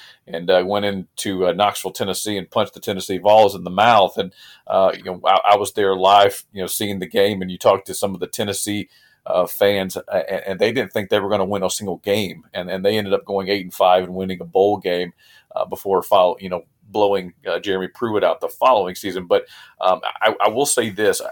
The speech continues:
you know, it, it used to be, you know, where Sun Belt programs were cannon fodder for those big programs, uh, you know, the, the, the Power Five teams. But I think you're, you're seeing Appalachian State,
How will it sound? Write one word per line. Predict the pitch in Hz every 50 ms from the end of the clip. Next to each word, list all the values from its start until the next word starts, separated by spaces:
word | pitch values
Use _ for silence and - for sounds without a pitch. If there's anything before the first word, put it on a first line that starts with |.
| - _ _
you | 113 104
know, | 98 90 90 - _ _ _ -
it, | 110 107 - -
it | 117 107
used | 104 117 135 147 - -
to | - 110
be, | 95 - 117 110 107 101 98 - _ _ _ _ _
you | 101 98
know, | 92 92
where | 80 - 101 107 107 95 95 98 - -
Sun | - - 110 110 113
Belt | 107 110 92 -
programs | - - 107 101 101 98 95 92 95 - -
were | - -
cannon | - - - 104 98 95 87
fodder | - - 90 87 82 85 87 - _ _ _
for | - 101 95
those | 98 98 92 -
big | - 101 95 92 -
programs, | - 98 95 92 92 87 85 87 87 - 95
uh, | 92 90 - - - - - _ _ -
you | 90 87
know, | 87 87
the, | 85 95 90 - - _ - - _ _
the, | - 90 78 - -
the | - 90 -
Power | - - 92 92 92 90
Five | - - 92 87 85 82 82 - - _ _ _ _ _ _ _ -
teams. | - 104 95 90 87 -
But | - - 95
I | 87 87
think | - - 131 135 127 - - _ _ _ _ _ _ _ _
you're, | 98 92 - 101 95 95 - -
you're | 92 92
seeing | - - 127 123 120 110 98
Appalachian | 110 107 - 95 95 98 92 92 - 98 90
State, | - - - 95 92 92 90